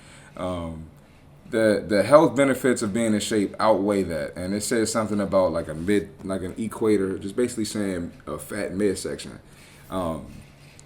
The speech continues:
the, the amount of toxins that are in your body when you start to cr-, when you start to get there, um, is, is, it, it shouldn't,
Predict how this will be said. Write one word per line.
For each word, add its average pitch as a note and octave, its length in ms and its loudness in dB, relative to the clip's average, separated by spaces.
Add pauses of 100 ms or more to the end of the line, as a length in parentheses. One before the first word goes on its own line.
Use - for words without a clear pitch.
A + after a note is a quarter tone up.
(580)
the, G2 280 2
the G#2 100 2
amount A2+ 300 4
of G#2+ 80 0
toxins A2+ 520 2
that G2 120 4
are F#2 120 2
in G#2+ 100 0
your F#2+ 120 2
body G2 360 4
when F#2 200 -4
you G2 80 0
start G2 300 2
to F2+ 60 -8
cr-, - 160 -12
when G2 260 -4
you G2+ 60 -2
start - 280 4
to E2 60 -4
get A#2 300 0
there, D2+ 320 -6 (420)
um, E2 640 -4 (180)
is, G2+ 280 2
is, G#2 320 -2
it, G#2 240 -4
it A2 120 -2
shouldn't, D3 440 2